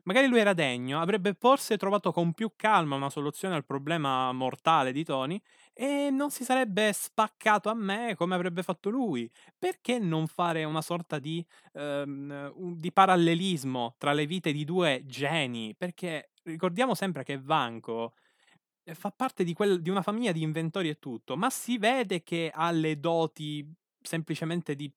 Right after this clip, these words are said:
di un genio, ok? È un genio Vanko, nonostante il suo aspetto. Perché?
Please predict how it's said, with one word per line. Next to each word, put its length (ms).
di 200
un 280
genio, 720
ok? 200
È 320
un 180
genio 400
Vanko, 340
nonostante 480
il 60
suo 120
aspetto. 320
Perché? 480